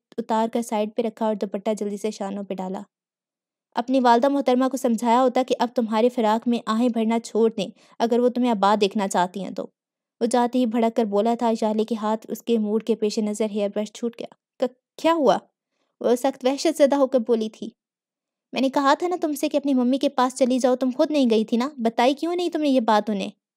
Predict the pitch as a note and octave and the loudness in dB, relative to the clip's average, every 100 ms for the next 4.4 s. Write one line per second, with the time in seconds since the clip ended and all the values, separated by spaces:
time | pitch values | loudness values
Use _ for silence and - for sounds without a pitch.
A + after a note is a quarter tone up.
0 | _ - A3 A#3 A3 G#3 A#3 B3+ B3 G#3+ | _ -8 -2 0 2 2 2 2 0 -2
1 | G3+ G#3+ A#3 - _ - B3+ C4 C#4+ C#4+ | 0 -2 -4 -18 _ -2 0 0 0 -2
2 | B3+ G3+ - - A#3 _ _ _ _ _ | -2 -4 -6 -8 -14 _ _ _ _ _
3 | _ - A#3 A#3+ C4 C#4 B3+ B3 C#4 C#4+ | _ -6 -2 2 2 2 2 0 -6 -6
4 | - A#3 G#3+ D#4 | -4 -2 0 0